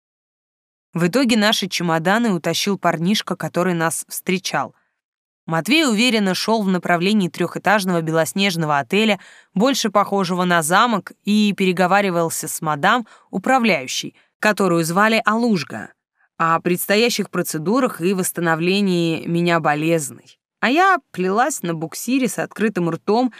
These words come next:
не успевая рассматривать тех, кто нам встречался на пути. "Эльф, а чешуеть!"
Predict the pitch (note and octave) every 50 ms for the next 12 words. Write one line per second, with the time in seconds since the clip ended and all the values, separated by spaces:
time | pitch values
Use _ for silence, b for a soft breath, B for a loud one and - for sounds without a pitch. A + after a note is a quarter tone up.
0 | B B B G3 G3+ G#3+ G#3+ G#3+ - - - G3+ F#3 G#3 A3 A#3 A3+ A3 G3 -
1 | - F#3+ F#3+ G3+ G3+ - G3 F#3+ F3+ F3+ - _ - - G#3+ A#3 A3 - - -
2 | - F#3+ F#3 F3+ F3 F3+ G3 F#3 - - G3 F#3+ F#3 - - F3 E3 D3+ - -
3 | E3+ E3 E3 D#3 - F3+ F#3+ F#3 - - D3+ C3 A2 _ _ _ _ _ _ _
4 | _ _ _ _ _ - B3 B3+ A#3+ G3 F3+ E3 - - - _ _ _ _ _
5 | _ _ - G3+ A3+ A#3+ A3+ - - - B3 G#3+ - - C4 B3 A3 A#3 A3+ G#3
6 | F3+ D#3 C3+ - - -